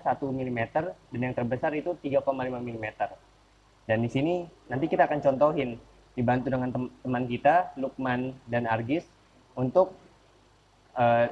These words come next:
menghitung seberapa cepat sih alat grading ini bisa mampu. Ntar kita akan hitung dengan stopwatch. Jadi teman kita Lukman akan langsung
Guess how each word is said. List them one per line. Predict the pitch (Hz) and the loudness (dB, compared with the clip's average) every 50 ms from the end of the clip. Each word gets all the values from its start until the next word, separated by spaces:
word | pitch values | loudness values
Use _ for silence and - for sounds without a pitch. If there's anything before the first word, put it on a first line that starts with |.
| - 143 | 0 0
menghitung | 139 143 147 190 214 220 - 170 143 131 123 120 - - _ _ | 0 2 2 2 0 2 2 2 2 2 0 -4 -8 -14 _ _
seberapa | 139 131 147 139 - 143 | 2 4 4 6 6 4
cepat | - 147 - - 165 - - | 0 2 2 2 2 2 0
sih | 170 175 170 - - _ _ _ _ _ _ _ _ - - | -2 -4 -4 -8 -16 _ _ _ _ _ _ _ _ -6 0
alat | 131 131 135 131 | 2 2 2 4
grading | 123 139 131 139 135 131 127 127 | 2 2 2 2 0 0 0 0
ini | 131 127 | 0 0
bisa | 117 113 - 127 120 113 - - - - - - - - | -2 0 2 2 2 2 2 -4 -12 -20 -20 -20 -10 -4
mampu. | 127 113 120 117 131 151 160 156 - - _ | -2 -2 -2 -2 -2 -2 -4 -4 -8 -16 _
Ntar | _ 143 131 | _ -4 -2
kita | 139 127 143 139 | 4 4 4 4
akan | 143 143 147 | 4 2 0
hitung | 143 160 156 | -2 -2 -2
dengan | 143 135 131 131 | -2 -2 -2 -4
stopwatch. | - - 131 123 - 104 101 98 - - - - - _ - _ _ _ _ - | -4 -4 -4 -4 -4 -6 -8 -8 -8 -10 -18 -20 -20 _ -20 _ _ _ _ 0
Jadi | 123 120 135 151 160 151 | 2 6 8 8 8 6
teman | 151 139 135 135 120 | 4 4 4 4 2
kita | 120 120 127 | 6 6 6
Lukman | 123 123 120 - 143 143 151 165 175 - - - - - - - - - - - - - - - - - - - | 6 4 2 0 0 0 0 -2 -6 -10 -16 -20 -20 -20 -20 -20 -20 -20 -20 -20 -20 -20 -20 -20 -20 -16 2 2
akan | 139 - - 156 156 160 160 156 147 | 2 8 10 8 8 8 4 0 0
langsung | 151 143 147 143 - 139 135 147 165 | 0 0 0 2 0 0 0 0 -2